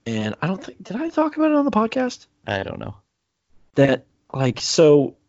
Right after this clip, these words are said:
Speaker 1: we know, like, normal society, right? Where,
Speaker 2: Mm-hmm.
Speaker 1: like, you know, that doesn't happen, and,
Speaker 2: No, I think you
Speaker 1: like,
Speaker 2: did talk about this, yeah.
Speaker 1: Yeah, like, when I went to the bar and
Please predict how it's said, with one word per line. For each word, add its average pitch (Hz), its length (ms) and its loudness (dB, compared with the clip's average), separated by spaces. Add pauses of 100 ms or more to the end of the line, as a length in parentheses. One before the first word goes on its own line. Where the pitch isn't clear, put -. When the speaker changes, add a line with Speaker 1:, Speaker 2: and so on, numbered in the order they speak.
Speaker 1:
we 175 220 2
know, 190 260 6
like, 143 240 4
normal 113 640 0
society, - 720 -6
right? 113 240 -8
Where, 117 100 -16 (120)
Speaker 2:
Mm-hmm. - 60 -4
Speaker 1:
like, - 320 -8 (480)
you 107 100 -4
know, 90 200 -10 (140)
that 123 340 0
doesn't 123 260 2
happen, 110 680 0 (380)
and, 98 840 -2
Speaker 2:
No, 135 120 2
I 135 80 4
think 131 160 -2
you - 60 -4
Speaker 1:
like, 101 80 -2
Speaker 2:
did 101 100 -4
talk 98 180 -6
about - 220 -8
this, 82 280 -10
yeah. 50 120 -10 (840)
Speaker 1:
Yeah, 139 200 4
like, 123 280 2
when 135 140 4
I 123 100 2
went 127 380 0
to 139 340 2
the 123 100 0
bar 120 580 2
and 110 400 0